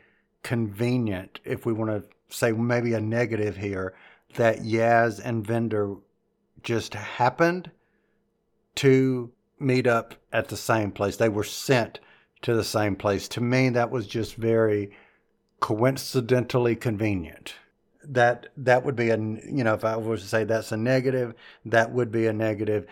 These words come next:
Yes, it was needed to progress the story, but it just so happens that this random character we see in episode one and our continuing companion for three series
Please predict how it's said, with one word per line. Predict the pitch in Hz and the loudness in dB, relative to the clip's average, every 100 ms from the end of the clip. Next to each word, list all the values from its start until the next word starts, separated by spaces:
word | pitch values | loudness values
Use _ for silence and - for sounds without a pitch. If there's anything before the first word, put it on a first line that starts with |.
| - | -6
Yes, | 113 123 - | 2 2 2
it | 123 123 | -2 -2
was | 110 | -4
needed | 113 117 117 117 113 104 - _ _ | -2 0 2 0 0 -4 -16 _ _
to | - 123 113 107 107 104 - _ _ _ _ _ _ _ | -2 0 2 0 -2 -8 -16 _ _ _ _ _ _ _
progress | - 113 120 117 107 - - | -4 0 4 4 4 -4 -6
the | 110 107 104 101 | -2 0 0 -4
story, | 98 - - 131 127 123 120 - - _ | -6 -8 2 4 4 2 0 -6 -14 _
but | 113 | -2
it | 110 | 0
just | 110 123 - | -2 -2 2
so | 120 | 0
happens | 104 110 110 110 92 | 2 2 2 -4 -6
that | 104 - | -10 -8
this | 104 - | -8 -2
random | 110 120 120 107 | -2 0 -4 -4
character | 127 117 107 113 107 | 0 2 0 -4 -4
we | 110 | -4
see | 107 - 110 110 | -4 -4 -4 -4
in | 104 | -6
episode | 104 104 - 113 104 | -8 -10 -8 -8 -8
one | 113 139 147 120 110 104 - - - | -4 0 2 0 -4 -10 -18 -20 -14
and | - 127 127 127 107 - | -2 2 2 0 -6 -10
our | 117 120 113 110 113 107 _ _ _ _ | 0 0 2 0 -2 -4 _ _ _ _
continuing | - 110 - 131 131 120 113 | -8 -6 0 2 2 2 -2
companion | 113 104 123 120 120 113 | -4 -4 -2 -2 -2 -6
for | - 104 | -8 -8
three | 113 113 110 107 - - | -4 -2 -2 -4 -12 -20
series | - - 165 156 120 110 104 101 | -18 -4 2 4 4 2 -2 -8